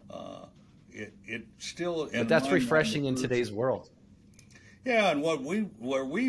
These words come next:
Speaker 1: involve social media is we tell our clients the most successful
Speaker 2: Mm-hmm.
Speaker 1: social media you can have is content that's created by a third party,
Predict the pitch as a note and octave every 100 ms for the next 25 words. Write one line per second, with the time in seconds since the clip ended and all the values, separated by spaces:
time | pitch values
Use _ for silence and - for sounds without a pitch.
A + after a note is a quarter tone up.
0 | F#3 C3 B2+ A2 B2 A#2 G2+ - - F3+
1 | A#3+ - G2 F2+ D#2+ D#2+ C3+ E3 G2 G#2+
2 | G#2 G#2 - F#3+ G#3 F#2 D#2 F#2 F2 D#2+
3 | E2+ - G#2 G#2+ F#3+ G#3 - - A#2 -
4 | - G3 G#3+ - G#2+ G2 F2 - - -
5 | - - E3 G3 G3+ C#3 A#2+ A#2+ B2 G#2
6 | G2 A#2+ - A#2 G2+ D#3+ D#3 F2+ D#2+ -
7 | - - - - A2+ A2+ - - E3 F#3
8 | - C#3+ B2+ C3 A2 - - A#2 B2 E3+
9 | D3+ A2 G#2+ G#2 G2 - D3 C#3+ A2 -
10 | C#3 F2 D2